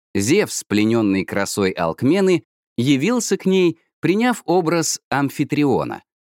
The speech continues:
Вскоре вернулся и Амфитрион. И вот от Зевса и Амфитриона должны были родиться у Алкмены два сына-близнеца.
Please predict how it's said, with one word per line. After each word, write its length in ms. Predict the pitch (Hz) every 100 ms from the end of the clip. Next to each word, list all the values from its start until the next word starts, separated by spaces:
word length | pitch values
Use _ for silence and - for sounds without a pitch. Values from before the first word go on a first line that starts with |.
| _ _
Вскоре 440 | - - 139 233 254
вернулся 540 | 185 120 131 190 -
и 200 | 220 196
Амфитрион. 720 | 190 180 196 190 160 87 69 - _ _ _ -
И 100 | 95
вот 340 | 95 147 147 -
от 200 | 98 78
Зевса 580 | 71 101 160 - 131 117
и 180 | 110 107
Амфитриона 840 | 90 - 82 85 131 185 147 120 _ _ -
должны 380 | 127 151 175 226
были 180 | 196 170
родиться 600 | 143 120 170 - 156 147
у 120 | 139
Алкмены 760 | 113 95 101 120 147 131 123 -
два 400 | 98 98 104 123
сына-близнеца. 1080 | - - 90 95 87 90 87 80 - 64